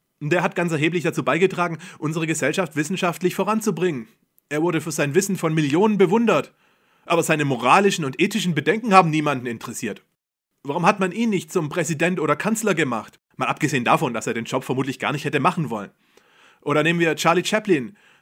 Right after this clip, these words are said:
Der hat damals die halbe Welt zum Lachen gebracht. Aber als er es dann gewagt hat, deutliche Kritik an den gesellschaftlichen Zuständen zu äußern, wurde er ganz schnell mundtot gemacht und wie ein Krimineller behandelt.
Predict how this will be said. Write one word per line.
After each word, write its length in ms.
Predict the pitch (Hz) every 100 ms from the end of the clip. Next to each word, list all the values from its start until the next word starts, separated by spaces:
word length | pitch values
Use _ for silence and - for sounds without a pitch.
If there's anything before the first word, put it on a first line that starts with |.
| -
Der 100 | 143
hat 120 | 156
damals 320 | 175 170 175
die 140 | - 160
halbe 300 | 185 202 175
Welt 160 | 196
zum 140 | 196 160
Lachen 260 | 127 143
gebracht. 400 | 123 113 110 - _ _ -
Aber 220 | 151 151
als 160 | 151 147
er 60 |
es 60 | 135
dann 160 | 131
gewagt 460 | 127 127 127 170 -
hat, 180 | 131 139
deutliche 360 | 160 - 156
Kritik 360 | - 139 - -
an 100 | 143
den 100 | 139
gesellschaftlichen 680 | 127 143 165 160 147 139 151
Zuständen 440 | 190 208 233 185
zu 120 | 143
äußern, 420 | 127 131 131 107 - -
wurde 200 | 156 208
er 80 |
ganz 220 | 190 175 202
schnell 200 | 175 156
mundtot 360 | 196 165 151
gemacht 280 | 160 147 156
und 140 | 139
wie 80 | 160
ein 80 | 156
Krimineller 480 | - 160 135 151 170
behandelt. 440 | 120 110 98 87